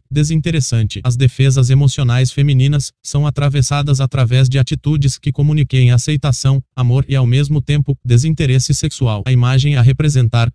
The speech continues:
e a de um amigo muito íntimo, desinteressado e, inicialmente, assexuado. Com esta técnica adentra-se ao mundo até das mulheres mais proibidas e difíceis. Há homens que tiveram relações sexuais com mulheres impensáveis apenas com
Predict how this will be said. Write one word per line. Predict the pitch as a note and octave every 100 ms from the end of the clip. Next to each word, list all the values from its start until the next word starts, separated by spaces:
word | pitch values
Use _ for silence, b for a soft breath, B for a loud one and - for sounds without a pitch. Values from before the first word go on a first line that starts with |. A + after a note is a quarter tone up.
| _
e | B2+
a | B2+
de |
um | C#3+
amigo | C#3+ B2+ C#3+ C#3+
muito | C3 E3 C#3
íntimo, | C#3+ D3 C3+ C3 -
desinteressado | C#3 D3 D3 D#3+ C#3+ - C3+ C#3 -
e, | B2+ B2 -
inicialmente, | D#3 D#3+ - D3+ B2 C#3 C3 A#2+ -
assexuado. | C3 D#3+ - C#3 A2 G2+ G2+
Com | - B2+
esta | A#2 C#3
técnica | B2+ C#3 C#3+ C#3 C#3+
adentra-se | B2+ C3+ C#3 C#3+ B2 C3+
ao | B2+
mundo | B2 C#3+ C#3+
até | B2 C#3+
das | C#3 C3
mulheres | C#3 B2 C3+ B2+
mais | B2+ C#3
proibidas | - D#3 B2+ C#3 D#3 D3
e | D#3+
difíceis. | D3+ - A#2 - G2+ - -
Há | B2
homens | C3+ C3+ -
que | C3+
tiveram | - B2 C3 C3
relações | C#3 C#3 A#2+ C3+ C#3 - -
sexuais | - C3 B2 B2+ C3
com | - C#3
mulheres | C#3 A#2+ C3 C3 C#3+
impensáveis | D#3 D3+ B2 B2+ C3+ C3 A#2
apenas | C#3 D3 D#3 C#3+
com | -